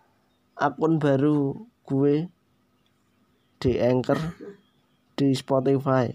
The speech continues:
Karena podcast gue sebelumnya itu bermasalah. Yang buat masalah sebenarnya juga gue sendiri. Gue waktu itu nggak baca aturan dari Anchor yang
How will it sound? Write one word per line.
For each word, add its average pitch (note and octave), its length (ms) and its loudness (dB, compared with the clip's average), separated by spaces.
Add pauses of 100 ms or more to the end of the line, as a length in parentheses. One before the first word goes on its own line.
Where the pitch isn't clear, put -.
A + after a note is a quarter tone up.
(320)
Karena D#3+ 480 0 (2500)
podcast D3+ 560 0
gue D3 160 4
sebelumnya D3 960 2
itu A#2+ 240 0
bermasalah. D3 800 0 (720)
Yang B2 320 0
buat A#2+ 240 0
masalah C3+ 480 0
sebenarnya D3 560 -2
juga - 240 -2
gue C3 240 -4
sendiri. C#3 360 0 (680)
Gue F3+ 320 4
waktu E3 480 2
itu - 80 -2
nggak C3 320 2
baca A#2+ 480 0
aturan C3 400 0
dari A#2+ 240 -2
Anchor C3 800 -6 (240)
yang B2 480 -2